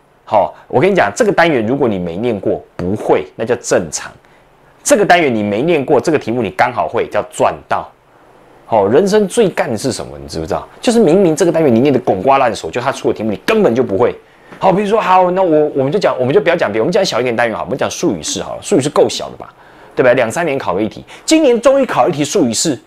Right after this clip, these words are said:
而你数语式念得要死要活，就你不会，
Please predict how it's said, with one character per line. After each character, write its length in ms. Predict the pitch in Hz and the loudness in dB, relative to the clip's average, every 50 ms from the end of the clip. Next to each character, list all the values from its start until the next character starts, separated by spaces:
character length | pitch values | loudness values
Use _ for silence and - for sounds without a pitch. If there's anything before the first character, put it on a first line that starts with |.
| - - | -10 -4
而 100 | - 240 | -2 0
你 80 | 247 214 | 0 0
数 200 | - - 294 262 | 2 2 2 2
语 60 | 208 | 2
式 200 | 175 - 247 240 | 2 2 2 4
念 200 | 220 233 247 226 | 4 4 4 4
得 60 | 214 | 4
要 160 | 220 254 226 | 4 4 4
死 220 | 196 - - 139 151 | 4 2 -2 -2 2
要 160 | 190 185 156 | 4 4 4
活， 220 | 123 110 107 107 - - - | 2 2 0 -2 -2 -6 -4
就 140 | - 262 254 | 0 2 2
你 100 | 214 180 | 2 2
不 300 | 143 156 185 196 226 208 | 0 0 0 2 4 4
会， 260 | 240 277 208 110 - | 4 4 2 2 -2